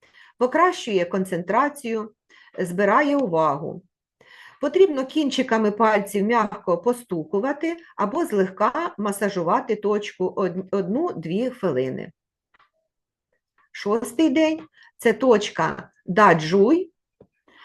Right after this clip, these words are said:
Е, відповідає за імунну підтримку. Знаходиться у основі шиї,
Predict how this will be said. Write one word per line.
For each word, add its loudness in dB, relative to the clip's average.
Е, 0
відповідає 2
за 0
імунну -2
підтримку. -4
Знаходиться 0
у 0
основі 0
шиї, -6